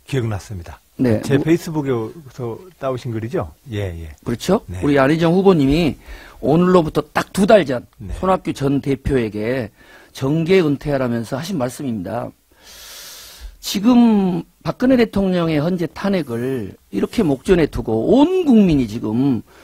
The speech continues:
Speaker 2: 분노와 불안 속에서 보고 있는 상황에서 어떻게 이 박근혜 국정농단 세력인 또 다른 몸통이고 공범인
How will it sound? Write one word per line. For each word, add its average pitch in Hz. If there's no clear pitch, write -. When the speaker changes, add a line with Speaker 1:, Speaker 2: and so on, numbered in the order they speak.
Speaker 2:
분노와 175
불안 151
속에서 131
보고 123
있는 120
상황에서 120
어떻게 233
이 175
박근혜 202
국정농단 165
세력인 160
또 233
다른 247
몸통이고 175
공범인 180